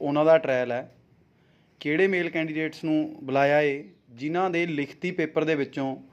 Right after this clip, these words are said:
ਸਤੱਤਰ ਪੁਆਇੰਟ ਜ਼ੀਰੋ ਚਾਰ ਨੰਬਰ ਨੇ ਜਾਂ ਉਸ ਤੋਂ ਵੱਧ ਨੇ,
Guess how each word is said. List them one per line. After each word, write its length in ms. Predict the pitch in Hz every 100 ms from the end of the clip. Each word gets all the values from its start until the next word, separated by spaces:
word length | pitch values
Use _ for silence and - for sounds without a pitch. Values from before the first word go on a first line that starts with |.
| - _ _
ਸਤੱਤਰ 520 | - - 151 - 185 185
ਪੁਆਇੰਟ 340 | 170 160 160
ਜ਼ੀਰੋ 260 | 135 151 165
ਚਾਰ 380 | 160 143 139 156 _ _ _ _ _ _ _ _ 139
ਨੰਬਰ 360 | 135 143 151
ਨੇ 200 | 151 110 - _ _ _ -
ਜਾਂ 160 | 156
ਉਸ 160 | 175 175
ਤੋਂ 160 | 190 165
ਵੱਧ 200 | 120
ਨੇ, 120 | 143